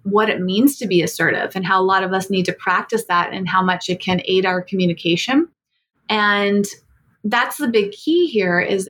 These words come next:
if we can assert our feelings, if we can assert how somebody is affecting us and how we would like them to act, treat us differently, then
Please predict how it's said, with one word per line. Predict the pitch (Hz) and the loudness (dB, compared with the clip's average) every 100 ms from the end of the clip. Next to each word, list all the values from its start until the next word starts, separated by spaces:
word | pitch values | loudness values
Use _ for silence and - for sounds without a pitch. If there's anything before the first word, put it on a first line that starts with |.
| - | -4
if | 240 320 | -2 0
we | 294 | 0
can | 269 220 | 0 0
assert | 202 - - 269 226 - - - _ _ _ _ _ | 0 -6 -2 2 2 0 -10 -12 _ _ _ _ _
our | 196 190 | -2 -2
feelings, | - 226 196 180 - | 0 2 2 0 -2
if | 196 | 0
we | 214 | 0
can | 220 220 | 2 2
assert | 196 - - 214 - - - _ _ _ _ - | 0 -2 2 2 2 -8 -14 _ _ _ _ -2
how | 214 202 | 0 0
somebody | 202 214 202 | 2 2 2
is | 190 | 0
affecting | 185 - 208 208 190 | -2 -4 -4 0 0
us | 180 196 | 0 -4
and | 190 | -2
how | 196 196 | 0 2
we | 190 | 2
would | 185 | 0
like | 185 185 190 | 0 -2 -2
them | 185 185 190 | 0 0 -2
to | - 202 185 | -4 -2 0
act, | 185 185 - - - | 0 -4 -6 -18 -18
treat | - 277 269 | -6 0 0
us | 190 - | 0 -2
differently, | 269 269 254 - - - 214 _ _ _ _ _ _ | -2 0 -2 0 0 0 -2 _ _ _ _ _ _
then | 202 226 214 214 214 | -2 0 2 2 0